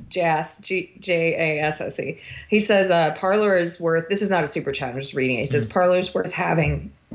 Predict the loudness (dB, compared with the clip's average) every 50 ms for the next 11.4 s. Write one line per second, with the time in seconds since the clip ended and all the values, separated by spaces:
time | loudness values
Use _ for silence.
0 | 2 4 6 6 6 4 2 0 0 0 0 0 0 -4 -4 -4 -4 -2 -2 -2
1 | -2 -2 -2 0 0 -2 0 0 0 0 2 2 2 2 2 2 2 2 2 2
2 | 2 0 0 0 0 0 0 0 0 0 -2 -2 0 -2 -2 -4 -4 0 0 0
3 | 0 0 -4 -8 -16 -20 -20 -20 -20 -20 -20 -20 -20 _ _ _ _ _ _ 2
4 | 4 4 4 2 2 0 0 -2 0 -2 -2 -2 -4 -4 -4 -4 -4 -2 -2 -2
5 | 0 0 0 -2 0 -2 -2 0 0 -2 -2 -4 -4 -2 -2 0 0 0 0 -2
6 | -2 -4 -8 -12 _ _ _ _ _ _ _ -2 0 0 0 2 2 2 2 2
7 | 2 0 -2 -4 -4 -4 -2 -2 -2 0 0 0 2 2 2 2 2 2 4 4
8 | 4 4 4 4 4 2 2 2 0 0 0 0 0 -2 -2 -2 -2 0 2 2
9 | 2 2 2 2 2 2 2 2 2 2 2 2 2 2 2 0 -2 -2 -2 -2
10 | -4 -8 -12 _ _ -20 -20 -20 _ _ _ _ _ _ _ _ 2 4 4 4
11 | 4 4 4 2 2 0 -2